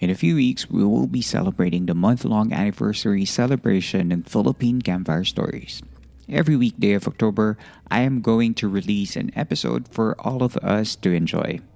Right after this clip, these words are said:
leading to the Halloween episode of the show, which will be very special kasi may gagawin tayo na hindi pa natin nagagawa. Kung ano man yon, you will find out soon. Sa ngayon, we will listen to the Camp Master's version of the story of Roma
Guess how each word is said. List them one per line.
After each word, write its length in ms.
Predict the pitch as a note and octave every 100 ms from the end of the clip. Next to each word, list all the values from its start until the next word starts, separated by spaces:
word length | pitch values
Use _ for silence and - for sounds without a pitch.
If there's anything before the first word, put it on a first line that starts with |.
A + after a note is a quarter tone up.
| -
leading 640 | - F2+ C#3 G#2+ F2 C3 -
to 80 | -
the 240 | - - -
Halloween 400 | F#2 - G3+ A#3
episode 480 | - - - E2
of 160 | D#2+ E2
the 60 | F2+
show, 260 | C#2 F#2+ - - - -
which 160 | B2+ -
will 160 | D#3+
be 160 | E3 E3
very 320 | D3 C3+ C#3+
special 400 | D#3 G#2+ - G2
kasi 240 | - G2 A2
may 140 | G#2+
gagawin 340 | G2+ F#2+ F#2+
tayo 240 | G#2 F2+ F2+
na 80 | F2+
hindi 240 | F2+ F#2+
pa 140 | -
natin 260 | F2+ E2 E2+
nagagawa. 400 | D#2+ - - - - - - - - - - -
Kung 160 | - F2
ano 160 | F2
man 160 | E2+ E2
yon, 320 | F#2 B2+ D3 - -
you 80 |
will 160 | F2 C#3+
find 240 | - F2+
out 160 | - -
soon. 320 | - - - - - - - - - -
Sa 240 | - D3+
ngayon, 320 | E3 C#3+ C#3 - - -
we 160 | A2+
will 140 | C3+ C3+
listen 340 | C3 - A#2
to 80 | G#2+
the 80 | -
Camp 240 | C3 C3
Master's 400 | B2 A2+ - G2
version 480 | - G2+ G2 G2+ F#2+
of 80 | -
the 80 |
story 400 | - - B2+ C3
of 160 | B2 A#2 -
Roma 500 | - G2+ F#2 - F2+